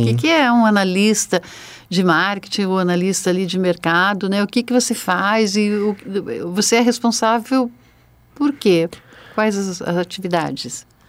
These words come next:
Speaker 2: É por muita coisa, mas pra resumir, o analista
Speaker 1: Uhum.
Speaker 2: de marketing, ele faz o seguinte, ele é responsável por trazer dados,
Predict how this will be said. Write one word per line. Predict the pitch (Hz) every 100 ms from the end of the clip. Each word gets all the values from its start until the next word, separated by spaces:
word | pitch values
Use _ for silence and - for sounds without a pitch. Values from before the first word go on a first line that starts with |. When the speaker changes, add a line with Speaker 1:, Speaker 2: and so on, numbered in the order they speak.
| _ _ _ _ - _
Speaker 2:
É | -
por | - 160
muita | 151 156 202
coisa, | - 113 104
mas | 117 120
pra | - 135
resumir, | 135 143 127 120 120 151
o | 139
analista | 127 123 202
Speaker 1:
Uhum. | 208
Speaker 2:
de | 151
marketing, | 120 117 -
ele | 127
faz | 127 123
o | 123
seguinte, | - 123 113 107 107
ele | 110 113 113 120 185
é |
responsável | 113 117 - 123 120 120 117
por | - 120 113
trazer | 110 127 117 123
dados, | 117 117 110 110 120 156 202 -